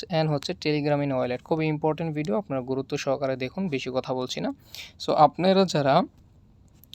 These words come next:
বাইবিট এক্সচেঞ্জারটা কেওয়াইসি ভেরিফাই করছেন, আমি আপনাদেরকে যদি একটু কষ্ট করে দেখাই। So এই যে, যে এক্সচেঞ্জারটা রয়েছে, এই যে দেখুন, এই বাইবিট এক্সচেঞ্জারটা যাদের কাছে রয়েছে, ঠিক আছে, এই বাইবিটে হচ্ছে আপনারা চাইলে সরাসরি উইথড্রল করতে পারবেন,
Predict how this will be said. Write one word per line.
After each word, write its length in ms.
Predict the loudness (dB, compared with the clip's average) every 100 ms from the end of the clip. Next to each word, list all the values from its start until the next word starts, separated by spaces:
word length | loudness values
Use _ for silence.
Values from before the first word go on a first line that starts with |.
| -4
বাইবিট 560 | 4 6 6 4 0
এক্সচেঞ্জারটা 560 | -2 -4 -4 -2 -4 -6
কেওয়াইসি 460 | -4 -2 -2 -2
ভেরিফাই 380 | -2 -2 -4 -6
করছেন, 440 | -6 -6 -4 -4 -4 -10 -12
আমি 160 | -6 -4
আপনাদেরকে 420 | -4 -4 -6 -6
যদি 200 | -8 -6
একটু 140 | -6 -8
কষ্ট 240 | -10 -8
করে 200 | -6 -4 -4
দেখাই। 280 | -4 -6 -8 -12 -20 -20
So 240 | -4 0 0 -2
এই 220 | 0 2 2
যে, 120 | 2
যে 180 | 0 -2
এক্সচেঞ্জারটা 520 | -2 -4 -4 -4 -6
রয়েছে, 480 | -8 -8 -6 -2 -2 -6 -20 -20 -20 -20 -20 -20 -8
এই 140 | -4
যে 100 | -2
দেখুন, 320 | -4 -4 -6 -8 -12 -20 -8
এই 80 | -4
বাইবিট 420 | 2 2 4 2
এক্সচেঞ্জারটা 540 | 0 0 0 0 0 -2
যাদের 320 | -2 -2 -2
কাছে 240 | -2 -4
রয়েছে, 380 | -4 -6 -8 -8
ঠিক 160 | -8 -6
আছে, 200 | -4 -4
এই 60 |
বাইবিটে 460 | 0 2 2 -2 -4
হচ্ছে 260 | -6 -4 -6
আপনারা 260 | -4 -6
চাইলে 240 | -4 -6 -6
সরাসরি 460 | -8 -10 -8 -8
উইথড্রল 380 | -8 -8 -10 -12
করতে 280 | -10 -12 -10
পারবেন, 340 | -8 -8 -10